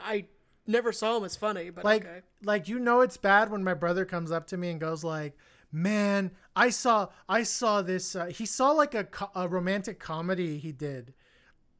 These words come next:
Speaker 2: And I'm like, "You've
Speaker 1: Mm,
Speaker 2: seen this?" I'm
Speaker 1: that's
Speaker 2: like,
Speaker 1: funny.
Speaker 2: "No." He's like, "Oh, uh, it's directed by," like, apparently one of the Broken Lizard guys directed Cillian Murphy in a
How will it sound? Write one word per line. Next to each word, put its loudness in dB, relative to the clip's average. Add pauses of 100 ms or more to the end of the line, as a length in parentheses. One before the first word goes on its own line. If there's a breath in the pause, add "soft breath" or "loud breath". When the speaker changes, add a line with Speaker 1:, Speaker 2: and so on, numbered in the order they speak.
(500)
Speaker 2:
And -4
I'm -4
like, -2
"You've -4
Speaker 1:
Mm, -8
Speaker 2:
seen -2
this?" -4
I'm -4
Speaker 1:
that's -2
Speaker 2:
like, -8
Speaker 1:
funny. -
Speaker 2:
"No." 0
He's -8
like, -4 (340 loud breath)
"Oh, -8 (200 soft breath)
uh, -4
it's -4
directed 0
by," -2 (140)
like, 0
apparently 2
one -2
of 2
the 0
Broken -2
Lizard -4
guys 0
directed -2
Cillian 0
Murphy -4
in -2
a -2